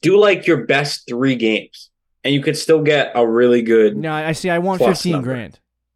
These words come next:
Speaker 1: Or you could bet ten, do three, three of your best games, and win, like, a hundred fifty bucks.
Speaker 2: That's true.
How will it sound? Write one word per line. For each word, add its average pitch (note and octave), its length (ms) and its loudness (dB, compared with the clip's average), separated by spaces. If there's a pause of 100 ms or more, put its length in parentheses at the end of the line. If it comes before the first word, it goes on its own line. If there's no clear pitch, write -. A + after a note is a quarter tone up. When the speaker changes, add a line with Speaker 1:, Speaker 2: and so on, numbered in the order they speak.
(2500)
Speaker 1:
Or C3+ 120 4
you D#3 80 4
could D3 140 -2
bet C#3 220 0
ten, B2 400 -2 (680)
do A#2+ 140 -2
three, C3+ 520 -2
three D3 180 2
of D#3 60 2
your D3+ 100 2
best C3 280 -2
games, B2 560 -4 (600)
and A#2+ 200 0
win, A#2+ 240 0
like, A2 360 0 (380)
a - 60 -6
hundred A#2+ 280 -2
fifty A#2 240 -6
bucks. - 380 -12
Speaker 2:
That's C3+ 260 -6
true. F2+ 340 -16